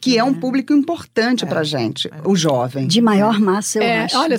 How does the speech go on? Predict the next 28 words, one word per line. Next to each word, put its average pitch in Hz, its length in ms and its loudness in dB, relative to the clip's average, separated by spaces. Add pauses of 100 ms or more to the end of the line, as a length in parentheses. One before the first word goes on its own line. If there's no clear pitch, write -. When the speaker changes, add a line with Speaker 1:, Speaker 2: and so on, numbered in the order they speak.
(100)
Speaker 4:
agora 277 340 0
tem 330 220 0
alguns 269 360 0
jovens, 233 440 0
assim, 208 500 -6
dizendo, 208 420 -4
"Curti - 300 -2
muito 339 220 2
o 359 60 -2
programa 269 380 0
de 226 60 -2
vocês." 233 720 -2 (100)
Speaker 3:
Que 202 120 -8
bom. 202 100 -8
Speaker 4:
É, 277 240 0
"Olha, 330 240 2
legal. 277 640 0 (100)
Poxa, 320 360 -2 (200)
a 262 80 -6
gente 247 160 0
tá 277 100 0
até 311 180 -2
pensando 277 560 2
em 233 80 4
entrevistar 240 800 0
um, 214 260 -2
pessoas 240 380 -2
jovens 196 520 0